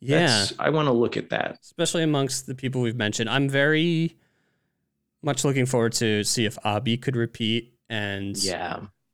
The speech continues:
Speaker 1: and I wanna keep my eye on Oho. Has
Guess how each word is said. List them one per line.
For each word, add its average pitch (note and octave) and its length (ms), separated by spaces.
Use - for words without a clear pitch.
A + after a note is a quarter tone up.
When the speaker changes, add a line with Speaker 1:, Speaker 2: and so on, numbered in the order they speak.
Speaker 1:
and A#2+ 140
I A#2+ 40
wanna C3 280
keep C#3 180
my D3+ 180
eye D#3+ 280
on D3+ 100
Oho. A#2+ 680
Has D3 240